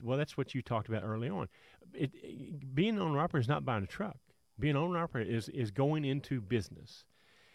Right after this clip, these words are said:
and, and being prepared to go into business. And being prepared to go into business doesn't mean that you go have all your credit cards in your hand and then go, uh,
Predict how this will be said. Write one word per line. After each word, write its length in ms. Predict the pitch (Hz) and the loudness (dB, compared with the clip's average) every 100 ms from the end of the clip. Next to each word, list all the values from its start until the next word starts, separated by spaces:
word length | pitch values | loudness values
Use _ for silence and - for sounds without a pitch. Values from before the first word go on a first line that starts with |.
| - | -10
and, 320 | - 113 110 110 | 0 4 4 2
and 220 | 123 113 | 2 2
being 320 | 107 156 156 | 6 6 4
prepared 760 | - - 117 - - 226 151 82 | 2 -2 -2 -2 -4 0 0 -2
to 80 | 104 | -2
go 240 | 101 95 | 0 0
into 180 | 92 90 | 0 -4
business. 540 | 87 95 110 82 120 _ _ - | -6 -8 -10 -12 -14 _ _ 2
And 180 | 117 | 4
being 180 | 135 190 | 4 2
prepared 340 | 147 110 196 214 | 2 0 0 2
to 60 | |
go 100 | 147 | 2
into 160 | 120 151 | 2 2
business 220 | 196 127 | 0 -2
doesn't 380 | 127 139 123 - | 2 2 2 -2
mean 480 | 123 220 247 156 147 - - | 2 2 2 0 -4 -8 0
that 220 | 127 - | 2 2
you 60 | 151 | 2
go 320 | 123 135 139 | 6 6 6
have 200 | 113 127 | 4 4
all 160 | 117 117 | 4 4
your 120 | 120 | 2
credit 300 | - 233 262 | 0 -2 -2
cards 340 | - 104 92 | -2 -2 -2
in 100 | 107 | -2
your 120 | 98 92 | -4 -2
hand 420 | 101 101 135 175 - - - - | -2 -2 -4 -6 -14 -20 -14 -2
and 140 | 113 | 2
then 160 | 117 120 | 4 4
go, 500 | 113 113 117 120 123 | 4 4 6 4 0
uh, 380 | - 107 101 101 | -2 2 2 2